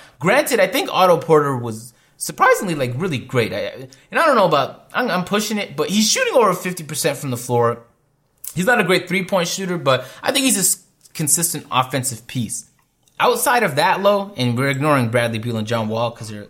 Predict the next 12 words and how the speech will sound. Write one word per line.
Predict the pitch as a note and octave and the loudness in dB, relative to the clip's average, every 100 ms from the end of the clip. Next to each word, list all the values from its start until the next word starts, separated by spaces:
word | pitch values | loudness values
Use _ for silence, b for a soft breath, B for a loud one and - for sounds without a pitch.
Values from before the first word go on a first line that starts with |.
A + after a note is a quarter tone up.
| _ | _
the | A#2 | -6
obvious | A2 A#2 A#2 A2+ - | 0 0 0 -2 -2
ones, | A#2 A#2+ b b b b | -4 -4 b b b b
yo, | C3+ C#3+ | 0 2
there's | F3 E3+ | 4 2
no | D3 D#3 E3+ | 2 4 4
one | D#3+ | 4
to | D3 | 2
help | B2+ B2 B2 | 2 2 2
out, | B2+ G2+ G2 | 0 0 -4
man. | G2+ G2 - _ _ _ - | -10 -10 -16 _ _ _ -10
Zero. | A2 A2 C#3+ D3+ C3+ A#2 G2+ - | -4 0 4 4 4 2 2 -6